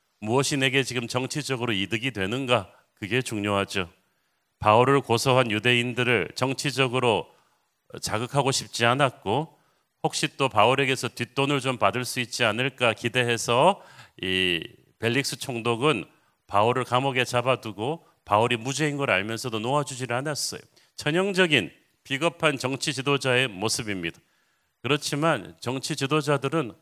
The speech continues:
어제나 오늘이나 내일도 비겁할 것입니다. 자기 자리를 지켜야 되니까. 그렇게 세월이 흘렀습니다. 어제 본문 이십사 장 끝하고 오늘의 본문인 이십오 장 사이에는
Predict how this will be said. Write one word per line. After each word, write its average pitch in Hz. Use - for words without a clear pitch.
어제나 120
오늘이나 117
내일도 127
비겁할 113
것입니다. -
자기 147
자리를 147
지켜야 143
되니까. 107
그렇게 165
세월이 139
흘렀습니다. 113
어제 135
본문 151
이십사 135
장 131
끝하고 147
오늘의 135
본문인 123
이십오 107
장 127
사이에는 123